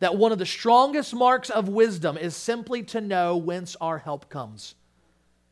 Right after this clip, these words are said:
If our enemies fall or flee, it is at God's presence. He can alarm the most resolute,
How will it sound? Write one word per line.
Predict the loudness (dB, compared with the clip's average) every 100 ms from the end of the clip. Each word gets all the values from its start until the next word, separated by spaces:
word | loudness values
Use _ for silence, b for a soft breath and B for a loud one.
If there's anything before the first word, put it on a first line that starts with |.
| _
If | -6
our | -2 -2
enemies | -2 -2 -2 -4
fall | 2 6 6
or | 4
flee, | -2 0 0 0 -4 b b b
it | 2
is | 2 -2
at | -6 -8 -10 -10
God's | -4 -2 -2 -6 -14 -18 _ _ _
presence. | _ -16 -16 -18 -20 -20 -20 _ _ _ _ _ _
He | -12 -8 -8
can | -8 -8 -6 -6
alarm | -4 -4 -2 -2 -2 -4
the | -6
most | -6 -6 -8
resolute, | -8 -6 -4 -4 -2 -4 -6